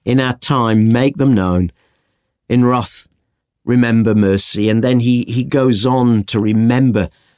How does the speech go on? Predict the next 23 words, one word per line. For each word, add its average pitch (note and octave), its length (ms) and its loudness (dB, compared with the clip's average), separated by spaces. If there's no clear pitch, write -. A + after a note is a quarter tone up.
actually, C3 340 -2
he A2+ 60 0
goes G#2+ 240 0
back - 200 -6
to A2 100 -6
the A#2 140 0
events B2+ 360 -2
of A2 120 -4
the A2 140 0
Exodus - 600 -6
when G2 440 -4
God C3 640 -2
came A#2 320 0
in G2+ 120 2
a G2 60 -2
theophany G2+ 760 -4
and F2+ 80 -2
a F2+ 40 0
manifestation G#2+ 1120 -2
of F2 80 -6
his G2+ 160 -6
presence G#2 560 -6
to F#2 140 -6